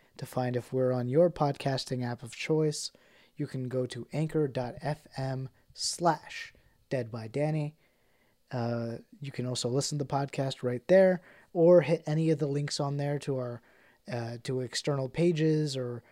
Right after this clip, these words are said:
platforms or anything of your choice. Again, that's anchor dot F M slash Dead by Danny. And as always, I always appreciate it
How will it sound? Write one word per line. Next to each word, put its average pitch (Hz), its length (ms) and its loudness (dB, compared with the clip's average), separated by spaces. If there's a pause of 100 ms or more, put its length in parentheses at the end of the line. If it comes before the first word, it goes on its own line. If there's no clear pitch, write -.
(360)
platforms 143 640 -2
or 135 340 -4
anything 156 360 -2
of 139 80 -4
your 143 80 -4
choice. - 280 -8
Again, 123 300 -6
that's 127 300 -14
anchor 160 320 -4
dot 139 260 -4
F 131 240 -8
M 151 240 -2
slash 123 480 -8 (340)
Dead 135 380 0
by 120 340 -6
Danny. 117 320 -8
And 160 240 0
as 147 240 -2
always, 160 480 2 (320)
I 131 120 -2
always 139 220 2
appreciate 139 680 -2
it 123 160 -6